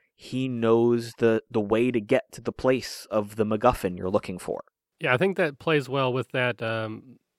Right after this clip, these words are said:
Speaker 2: it, I don't know that a lot of people do it for, for campaigns. I think it is a good idea, is to do the gathering of the crew, where you start with one character who has the, the reason for the adventure to start,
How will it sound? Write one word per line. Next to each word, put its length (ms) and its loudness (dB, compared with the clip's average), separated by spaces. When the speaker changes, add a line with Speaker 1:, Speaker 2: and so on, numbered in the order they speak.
Speaker 2:
it, 220 -4
I 60 -2
don't 180 4
know 160 6
that 80 4
a 40 2
lot 200 2
of 60 0
people 240 -4
do 240 0
it 180 -4
for, 560 -4
for 180 -6
campaigns. 640 -4
I 100 -8
think 280 -8
it 60 -4
is 120 -4
a 60 -8
good 160 -6
idea, 540 -6
is 260 -2
to 100 -10
do 260 -2
the 400 -4
gathering 460 6
of 140 -2
the 100 -8
crew, 480 -2
where 120 0
you 160 -4
start 300 2
with 160 -8
one 220 -4
character 800 -2
who 340 -2
has 400 -2
the, 440 -10
the 140 -10
reason 440 -6
for 220 -6
the 380 -10
adventure 440 -8
to 80 -10
start, 420 0